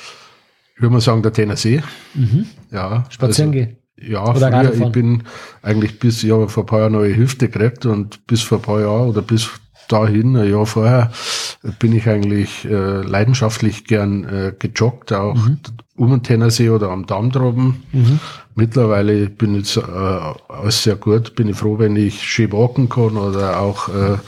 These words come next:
Speaker 1: mal kurze Strecken wieder ein bisschen ein Stückchen laufen kann.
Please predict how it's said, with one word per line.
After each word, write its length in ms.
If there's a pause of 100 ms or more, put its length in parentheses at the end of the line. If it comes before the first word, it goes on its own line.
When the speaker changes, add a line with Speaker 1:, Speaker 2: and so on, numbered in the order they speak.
(420)
Speaker 1:
mal 180
kurze 400
Strecken 520
wieder 200
ein 80
bisschen 260
ein 60
Stückchen 340
laufen 340
kann. 320